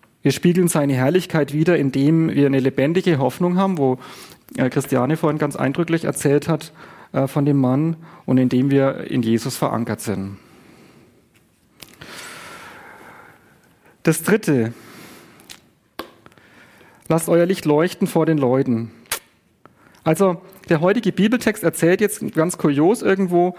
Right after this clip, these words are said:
dass Mose sein Gesicht verhüllt hat. Da steht, "Denn die Leute konnten das Leuchten auf seinem Gesicht nicht ertragen."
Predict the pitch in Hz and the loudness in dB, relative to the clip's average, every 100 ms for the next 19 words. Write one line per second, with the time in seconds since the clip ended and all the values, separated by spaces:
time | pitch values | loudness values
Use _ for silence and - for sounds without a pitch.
0 | - - 151 143 - 143 160 196 202 - | -14 -6 -4 -4 0 2 4 4 0 0
1 | 147 147 135 - 160 165 - - - 127 | -2 0 -2 0 -2 -2 -8 -16 -6 -2
2 | 117 151 135 - - - _ _ _ _ | 2 2 0 -12 -14 -20 _ _ _ _
3 | _ _ _ - _ _ - _ _ _ | _ _ _ -20 _ _ -20 _ _ _
4 | _ - - 147 160 170 - - - 156 | _ -10 -4 0 2 2 0 -10 0 2
5 | 147 143 165 190 180 170 147 135 151 - | 4 4 2 2 0 0 -2 0 -2 0
6 | 170 - 139 135 123 143 - - 127 - | -4 -2 -2 -2 -2 -2 -2 -4 -2 -4
7 | - 110 104 101 | -4 -4 -4 -8